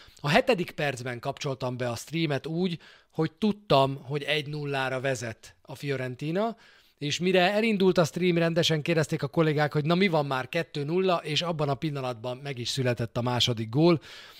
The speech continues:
úgyhogy, ö, kettő nullára nyert a Fiorentina, két nagyon korai góllal. Nem láttam végig a mérkőzést, de pontosan láttam azt, amit ti is írtatok, és pontosan láttam azt is, amit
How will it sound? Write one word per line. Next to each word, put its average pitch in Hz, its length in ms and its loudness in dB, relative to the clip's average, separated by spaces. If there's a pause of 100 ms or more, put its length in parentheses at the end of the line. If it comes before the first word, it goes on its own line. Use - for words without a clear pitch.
(120)
úgyhogy, 131 540 -2
ö, 135 320 4
kettő 151 600 -4
nullára 113 760 -12
nyert 127 320 -8
a 113 40 -14
Fiorentina, 147 600 0
két 143 360 -6
nagyon 127 360 -8
korai 120 320 -12
góllal. 139 480 -4 (360)
Nem 180 200 0
láttam 175 320 4
végig 156 200 2
a 139 60 0
mérkőzést, 127 540 -6
de 113 80 -10
pontosan 156 520 -2
láttam 120 340 -6
azt, 117 180 -8
amit 110 300 -12
ti 214 160 -2
is 175 140 -2
írtatok, 143 480 -8
és 113 140 -12
pontosan 123 460 -10
láttam 113 320 -14
azt 113 140 -14
is, 117 120 -12
amit 92 260 -18